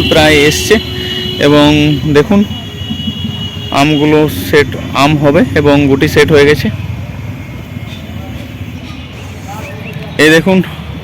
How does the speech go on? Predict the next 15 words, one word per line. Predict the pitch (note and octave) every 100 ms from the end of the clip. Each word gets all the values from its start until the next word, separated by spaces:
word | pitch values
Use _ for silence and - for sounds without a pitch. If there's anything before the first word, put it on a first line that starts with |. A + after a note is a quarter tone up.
| -
এখানে | D3+ D3+ D3 C#3+ - - - - - - - C#3+
আমের | E3 D#3+ -
চারা, | D#3+ E3+ G3 - - - - - - - - - - - - - - - - - - D#3
নতুন | C#3+ F#3 F3
করে | E3+ E3+ D3+
আবার | D#3 D#3 D#3 - - -
আমের | C#3+ D3 D3+
চারা | C#3 C#3 D#3
তৈরি | C#3+ D3+ E3+
করা | D#3+ E3
হবে। | F3 G3 - - - - - - - - E3
অনেক | F#3+ -
চারা | F3 D#3 D3+
রয়েছে | D3+ D3 E3+ D3
আমের, | D#3